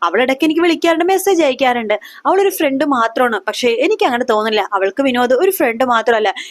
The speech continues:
ഇടയ്ക്കിടയ്ക്ക് അവളുടെ കൊത്തിയുള്ള സംസാരവും വിനോദിന്റെ വീട്ടിലേക്കുള്ള വരവും അതുപോലെ തന്നെ അച്ഛനമ്മമാരെ കയ്യിലെടുക്കാണ്ട് അവളുടെ ഒരു അഭിനയവും, ഏ, അതൊന്നും അവളുടെ അഭിനയം അല്ലടോ, അവൾക്ക് അത്ര ക-, ഇഷ്ടമാണ് ഫാമിലി, അത് ജോയിന്റ് ഫാമിലി ഒക്കെ, അതുകൊണ്ടാ." "ഓ, അപ്പൊ നീ അവളെ നന്നായിട്ട് പഠിച്ചു വെച്ചിട്ടുണ്ടെന്ന് തോന്നണല്ലോ.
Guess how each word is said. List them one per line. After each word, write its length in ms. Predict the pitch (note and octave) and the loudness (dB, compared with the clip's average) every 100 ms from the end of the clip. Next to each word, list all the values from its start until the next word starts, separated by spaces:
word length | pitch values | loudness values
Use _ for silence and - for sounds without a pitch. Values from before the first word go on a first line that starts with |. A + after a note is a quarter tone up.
| G#3+ | -6
ഇടയ്ക്കിടയ്ക്ക് 500 | F#3+ F3+ - G3+ G#3 | -4 -4 -4 -4 -2
അവളുടെ 180 | A#3 A#3+ | -2 -2
കൊത്തിയുള്ള 480 | B3 G3+ - G#3+ B3 | -2 -4 -2 0 0
സംസാരവും 640 | A#3+ G#3 - B3 C4 G3 | -2 -4 -2 0 -2 -4
വിനോദിന്റെ 400 | G3+ F#3 F3+ G#3 | -4 -2 0 -2
വീട്ടിലേക്കുള്ള 600 | G#3+ G3 G3+ A3+ A3+ B3 | -2 -4 -2 -2 0 0
വരവും 400 | A#3 G#3 B3 C4+ - - D#4 | 0 0 0 -2 -8 -6 0
അതുപോലെ 240 | F4+ F4 | 0 0
തന്നെ 120 | E4 | -2
അച്ഛനമ്മമാരെ 760 | B3+ - B3+ B3 B3+ C4+ C4+ D4 | -4 -2 -2 0 0 0 0 0
കയ്യിലെടുക്കാണ്ട് 560 | C4 A3+ B3+ B3+ B3+ B3 | 0 0 0 0 -2 -2
അവളുടെ 320 | G3+ G3 G#3+ | -2 -2 0
ഒരു 240 | B3 B3+ A#3+ - F#3+ | 2 2 -2 -6 -4
അഭിനയവും, 580 | F#3+ G#3 A3+ C4 A3 - | -2 0 0 0 -2 -4
ഏ, 100 | B3+ A#3+ | -4 -2
അതൊന്നും 240 | D4 F#4+ G4+ | -4 0 2
അവളുടെ 180 | D#4+ D#4+ | 2 0
അഭിനയം 380 | A#3 A3 C4+ | 0 0 0
അല്ലടോ, 380 | C4 G#3+ A3+ G3 - | 2 2 0 -2 -2
അവൾക്ക് 260 | G3 G3+ B3 | -2 -2 -4
അത്ര 240 | - B3+ | -2 -2
ക-, 240 | C4+ A#3 A3 - | -2 -4 -8 -8
ഇഷ്ടമാണ് 540 | A#3+ - - D4 A3+ A#3 - - - | -8 -6 -2 -2 -2 -6 -10 -20 -6
ഫാമിലി, 480 | C#4+ A#3+ A#3+ A#3+ B3 | -2 -2 0 0 0
അത് 160 | A3+ A3+ | -2 -2
ജോയിന്റ് 320 | C4 A#3 A#3+ | 0 0 -4
ഫാമിലി 340 | B3+ A3+ A#3 A3+ | -4 -2 -2 -2
ഒക്കെ, 160 | A3+ - | -2 -2
അതുകൊണ്ടാ." 420 | F#3+ F#3+ A3 A#3 - | 0 0 0 -2 0
"ഓ, 80 | A3+ - - - F3+ | 0 0 -6 -10 -6
അപ്പൊ 180 | - | -4
നീ 180 | C4+ C4+ | -2 0
അവളെ 160 | D4 D#4 | 2 2
നന്നായിട്ട് 400 | C#4 G#3+ C4+ E4+ | 0 -2 -2 -2
പഠിച്ചു 360 | E4 C4 - | -2 -2 -2
വെച്ചിട്ടുണ്ടെന്ന് 380 | F4 E4+ E4 D#4+ | 0 2 2 2
തോന്നണല്ലോ. 340 | D#4 D4+ D4+ | 0 0 -2